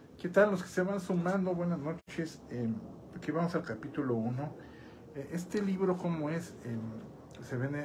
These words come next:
en, en judaicas y no en todo el mundo. Em, en Sudamérica, nada más en Argentina. Y de ahí en México y Estados Unidos. Los otros países no sé por qué no, pero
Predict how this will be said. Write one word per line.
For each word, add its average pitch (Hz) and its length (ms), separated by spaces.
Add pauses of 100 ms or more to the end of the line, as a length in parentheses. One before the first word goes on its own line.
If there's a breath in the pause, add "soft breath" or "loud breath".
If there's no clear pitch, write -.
(140)
en, 113 180
en 120 140
judaicas 135 880 (120)
y 117 100
no 131 160
en 135 120
todo 123 200
el 107 60
mundo. 127 480 (1080 loud breath)
Em, 113 200 (100)
en 117 80
Sudamérica, 135 960
nada 123 200
más 127 180
en 123 80
Argentina. 127 760 (1300)
Y 113 100
de 107 140
ahí 101 160
en 127 160
México 117 500
y 95 100
Estados 113 400
Unidos. 113 420 (440 loud breath)
Los 120 120
otros - 200
países 113 500
no 113 220
sé - 140
por - 200
qué 113 160
no, 110 220
pero 95 140